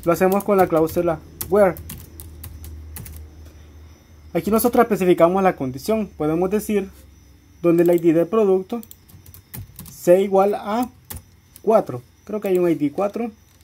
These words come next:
Bueno, vamos a verificar este diecisiete. Tenemos un I D diecisiete. Y para devolver lo que es solamente un registro,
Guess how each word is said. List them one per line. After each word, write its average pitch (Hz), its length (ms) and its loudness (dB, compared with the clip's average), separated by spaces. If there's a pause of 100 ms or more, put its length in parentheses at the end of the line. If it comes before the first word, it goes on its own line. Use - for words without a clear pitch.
(460)
Bueno, 185 160 0
vamos 180 140 4
a 190 80 2
verificar 175 280 2
este 165 220 0
diecisiete. 131 540 -4 (500)
Tenemos 156 360 -2
un 170 200 0
I 160 80 0
D 135 240 -6 (1120)
diecisiete. 147 520 -4 (1500)
Y 220 80 -2
para 240 220 6
devolver 233 500 10 (400)
lo 165 140 6
que 170 220 6
es 180 100 0
solamente 175 840 0
un 208 180 2
registro, 202 540 -2